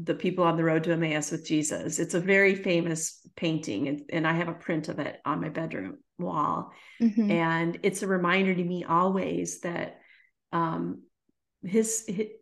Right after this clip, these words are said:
Speaker 1: my heart has burned within me for him. And sometimes I'll go through periods of, you know, s-, that feel kind of lukewarm and that don't
Speaker 2: Mm-hmm.
Speaker 1: feel like a hot burning <laughs> heart.
Speaker 2: Mm-hmm.
Speaker 1: Uh, but I just remind myself,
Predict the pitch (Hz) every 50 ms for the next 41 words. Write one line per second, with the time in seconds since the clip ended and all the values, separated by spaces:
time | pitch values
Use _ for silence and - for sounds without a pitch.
0 | _ - 214 233 254 254 - 285 277 277 208 202 196 190 - - 180 175 180 170
1 | 165 175 160 160 160 160 160 160 156 151 147 - 180 175 - _ _ _ _ _
2 | _ _ _ _ _ _ _ _ - 165 165 160 165 165 160 160 165 165 165 -
3 | 214 214 247 247 247 226 220 220 214 208 196 - 185 175 175 175 175 175 175 190
4 | 180 180 175 - 202 185 185 - 190 180 175 170 170 170 165 165 - - - 160
5 | 156 156 156 151 160 - - _ _ _ _ _ _ _ _ _ _ - 170 165
6 | 165 156 151 151 147 - - - 214 202 - - 196 185 175 170 - 190 185 185
7 | 190 196 214 202 - 175 156 156 143 120 147 147 - - - 170 170 175 170 190
8 | 196 185 208 202 - 220 196 185 180 175 175 - 175 156 147 - 143 147 - 165
9 | 160 156 - - - - _ _ _ _ - 175 196 165 175 151 143 214 294 285
10 | 285 - 175 247 247 196 254 - - - - - - - - - 294 285 233 208
11 | 202 220 190 185 175 170 165 160 175 - - 185 214 196 170 - - - - -
12 | - 196 190 185 208 190 196 - 202 196 190 185 180 180 190 185 185 190 202 202
13 | 196 190 185 180 175 170 - - 170 156 156 143 151 175 -